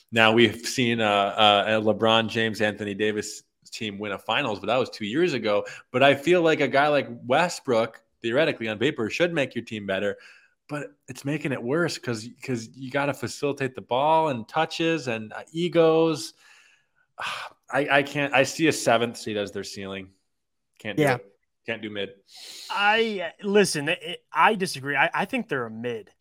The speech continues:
Speaker 3: uh, because of what Sean said. But on top of that, guys, they added Lonnie Walker and Thomas Bryant, like, two guys that I, I like a lot. I, I think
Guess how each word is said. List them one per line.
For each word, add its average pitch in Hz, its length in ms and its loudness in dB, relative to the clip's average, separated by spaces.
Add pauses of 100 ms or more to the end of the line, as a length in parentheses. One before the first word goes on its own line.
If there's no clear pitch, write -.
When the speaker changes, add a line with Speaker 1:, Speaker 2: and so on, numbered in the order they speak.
(280)
Speaker 3:
uh, 175 180 2
because 190 640 -2
of 143 260 -4 (140)
what 160 240 -6
Sean 175 280 -4
said. 170 220 -6
But 156 100 -2
on 147 140 -2
top 226 220 -4
of - 80 -14
that, 196 160 -4
guys, 123 260 -4
they 156 80 -6
added 254 220 -6
Lonnie 160 300 -2
Walker 131 640 -4
and 139 180 -8
Thomas 185 380 -6
Bryant, 120 500 -6
like, 131 140 -8
two 247 140 -6
guys 240 220 0
that 170 120 0
I, 180 180 -2
I 160 140 0
like 151 300 -2
a 208 40 -4
lot. 208 380 0
I, 143 200 0
I 139 40 -2
think 143 240 -8